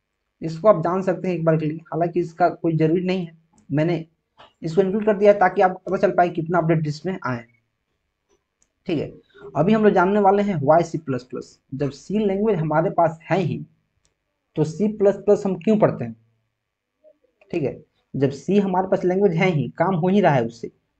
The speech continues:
तो फिर सी प्लस प्लस की जरूरत पड़ेगी क्यों? तो मैं आपको बता देता हूँ, सी प्लस प्लस की जरूरत क्यों पड़ी, क्योंकि better features than C।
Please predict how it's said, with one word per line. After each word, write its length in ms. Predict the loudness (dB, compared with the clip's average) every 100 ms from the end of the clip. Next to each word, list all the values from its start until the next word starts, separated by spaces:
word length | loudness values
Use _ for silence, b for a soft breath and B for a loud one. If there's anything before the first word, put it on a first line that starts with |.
| -4
तो 60 | -2
फिर 180 | -2 -2
सी 180 | 0 0
प्लस 260 | 2 2
प्लस 180 | 2 0
की 80 | 4
जरूरत 320 | 6 6 6
पड़ेगी 300 | 4 4 2
क्यों? 300 | 0 0 0 -4 _ _ _ _ _
तो 60 | -2
मैं 100 | 2
आपको 160 | 2 4
बता 180 | 4
देता 200 | 4 2
हूँ, 120 | -6 -8 _ _ _ _ _ _
सी 200 | -4 -4
प्लस 260 | 4 4 4
प्लस 240 | 2 2
की 80 | 4
जरूरत 200 | 4 4 4
क्यों 100 | 0
पड़ी, 180 | 0 0
क्योंकि 280 | -4 -4 -4 4
better 340 | 2 6 2 2
features 360 | -4 0 0 2
than 180 | 2 2
C। 180 | -2